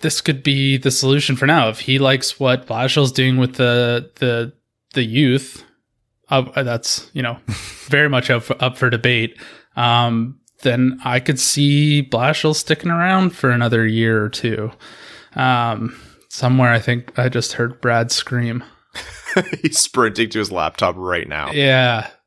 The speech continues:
Speaker 1: Um, would that be my, you know, plan of attack? I don't think so.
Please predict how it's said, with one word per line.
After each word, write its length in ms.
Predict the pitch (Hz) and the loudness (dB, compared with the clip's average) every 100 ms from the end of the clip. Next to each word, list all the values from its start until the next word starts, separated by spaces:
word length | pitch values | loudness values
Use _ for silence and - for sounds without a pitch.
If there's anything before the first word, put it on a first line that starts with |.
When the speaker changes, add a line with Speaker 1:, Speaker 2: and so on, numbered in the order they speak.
| - | -4
Speaker 1:
Um, 720 | 135 131 131 135 135 135 - _ _ _ _ _ _ _ _ | 0 2 2 0 -2 -6 -10 _ _ _ _ _ _ _ _
would 220 | 139 131 127 | -4 -4 0
that 220 | 123 123 | 0 0
be 140 | 123 | -2
my, 800 | 120 120 120 120 127 143 151 147 - - _ _ _ _ _ _ _ _ _ | -2 -4 -2 2 2 2 0 -2 -14 -20 _ _ _ _ _ _ _ _ _
you 120 | 151 | -8
know, 320 | 131 127 131 - _ _ _ _ _ | -2 -2 -4 -10 _ _ _ _ _
plan 420 | - 104 135 143 | -16 -6 0 0
of 80 | 139 | 0
attack? 460 | 131 151 151 170 123 | -2 0 0 0 -2
I 120 | 131 | -2
don't 280 | 156 123 - | -2 -4 -10
think 420 | - - 143 - | -16 -10 -10 -10
so. 400 | - 214 220 | -6 -2 -4